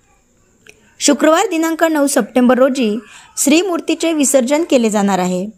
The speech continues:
विसर्जन निर्विघ्नपणे व सुरळीत पार पाडावे यासाठी जिल्हाधिकारी यांनी जय हिंद चौक पोलीस चौकीपासून विसर्जन मार्गाची पाहणी केली. यावेळी जिल्हा पोलीस अधीक्षक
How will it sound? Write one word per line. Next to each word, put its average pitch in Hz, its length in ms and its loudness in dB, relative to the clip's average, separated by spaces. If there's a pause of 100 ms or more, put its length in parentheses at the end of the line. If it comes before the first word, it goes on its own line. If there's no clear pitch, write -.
(200)
विसर्जन 240 560 2 (360)
निर्विघ्नपणे 330 760 2
व 359 120 0
सुरळीत 269 380 0
पार 247 300 0
पाडावे 247 460 0 (100)
यासाठी 233 540 0 (520)
जिल्हाधिकारी 320 680 2
यांनी 311 380 0
जय 277 60 2
हिंद 254 260 2
चौक 285 280 0 (120)
पोलीस 240 320 2
चौकीपासून 247 760 0 (440)
विसर्जन 330 500 0
मार्गाची 269 460 0
पाहणी 208 380 0
केली. 196 340 -4 (640)
यावेळी 311 360 2
जिल्हा 277 300 2
पोलीस 330 320 -2
अधीक्षक 339 400 0